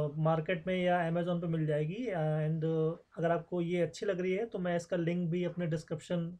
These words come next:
वीडियो के डिस्क्रिप्शन में प्रोवाइड कर दूंगा और आप वहाँ से, अ, इसको परचेज कर सकते हो।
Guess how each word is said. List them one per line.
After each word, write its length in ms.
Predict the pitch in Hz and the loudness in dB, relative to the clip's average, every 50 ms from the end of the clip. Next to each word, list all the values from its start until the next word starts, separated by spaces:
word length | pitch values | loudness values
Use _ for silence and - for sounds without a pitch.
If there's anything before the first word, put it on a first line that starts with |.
| _ 165 | _ -2
वीडियो 280 | 151 156 165 160 170 | 0 2 2 2 0
के 100 | 170 - | 0 -2
डिस्क्रिप्शन 380 | 165 160 - - 156 - - 160 | -4 -4 -4 -6 -8 -4 -2 -2
में 100 | 165 160 | -2 0
प्रोवाइड 280 | 156 156 151 151 147 | 0 0 0 0 0
कर 120 | - 165 156 | -2 -4 -4
दूंगा 260 | 147 160 185 226 277 | -4 -4 -6 -6 -4
और 100 | 262 214 | -2 -2
आप 100 | 165 147 | -2 0
वहाँ 220 | 147 151 151 156 | 0 -2 -2 -2
से, 140 | 151 - 247 269 - - - - - - _ _ _ _ _ - - | -2 -4 -6 -8 -10 -10 -14 -20 -20 -20 _ _ _ _ _ -4 0
अ, 220 | 156 151 151 156 | 2 4 4 4
इसको 200 | 143 127 - 180 | 2 0 -2 -2
परचेज 320 | 160 165 151 - 160 151 - | -2 -2 0 0 -2 -4 -4
कर 100 | - 151 | -6 -8
सकते 300 | - 160 156 - - 180 | -8 -10 -12 -12 -12 -12
हो। 180 | 185 185 - | -12 -14 -16